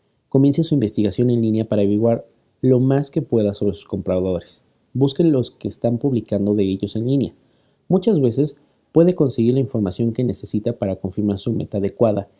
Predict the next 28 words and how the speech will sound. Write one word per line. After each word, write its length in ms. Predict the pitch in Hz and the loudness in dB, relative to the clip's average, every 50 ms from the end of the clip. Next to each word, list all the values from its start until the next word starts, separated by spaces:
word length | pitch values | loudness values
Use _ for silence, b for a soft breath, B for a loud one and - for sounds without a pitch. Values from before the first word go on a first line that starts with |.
| b b b b b | b b b b b
y 100 | - 135 | 2 2
le 100 | 135 143 | 4 4
ayude 220 | 139 139 147 160 | 4 2 2 2
a 40 | 170 | 2
iniciar 280 | 165 143 120 - 123 113 | 2 0 0 0 -2 -2
un 120 | 117 120 | 0 0
diálogo. 400 | 113 120 120 120 104 95 95 98 - _ _ b b b b b b b | 2 2 2 2 2 0 -2 -6 -10 _ _ b b b b b b b
También 400 | - 131 127 127 127 127 135 160 | 0 2 2 4 4 4 4 2
debería 300 | 160 147 131 120 117 120 | 2 2 4 4 4 2
hablar 220 | 120 120 117 113 113 | 2 2 0 0 0
con 160 | - 120 117 | 0 0 0
estas 220 | 107 - - 117 - | -2 -2 -6 -6 -4
personas 420 | - 120 - - 107 101 95 - | -4 -4 -2 -2 -4 -4 -4 -4
para 260 | _ - 113 107 101 | _ 0 2 2 2
verificar 600 | 104 104 101 104 104 - - 101 - - 113 120 | 2 2 0 0 -2 -4 -6 -6 -2 0 0 0
detalles 420 | 131 131 131 - 95 101 101 - 117 | 0 0 0 0 0 0 0 -2 -4
importantes. 720 | 110 - - 107 110 - 135 135 127 - - - - _ _ _ _ _ _ _ _ _ _ _ _ _ _ | -6 -4 -4 -4 -2 0 0 -2 -2 -4 -8 -14 -18 _ _ _ _ _ _ _ _ _ _ _ _ _ _
Aquí 200 | - 151 - 196 | -4 0 2 4
hay 60 | 214 | 4
algunas 300 | 214 190 175 180 175 165 | 4 4 4 2 2 2
preguntas 500 | - 131 123 117 110 - 123 120 - _ _ _ _ _ _ - | 0 0 0 0 2 0 0 0 -2 _ _ _ _ _ _ 0
para 180 | - 120 110 107 | 2 2 2 2
considerar 420 | - 113 107 - 120 117 113 110 | 0 -2 -2 0 2 2 2 2
su 140 | 117 139 135 | 0 -2 -2
perfil 320 | - 104 95 - 107 104 | -2 -4 -2 0 0 0
del 120 | 107 110 110 | 0 0 0
comprador 420 | - 98 98 - 101 95 101 101 | -2 -6 -4 -4 -4 -2 0 0
ideal 320 | 107 117 123 127 120 113 | 2 2 2 2 0 -2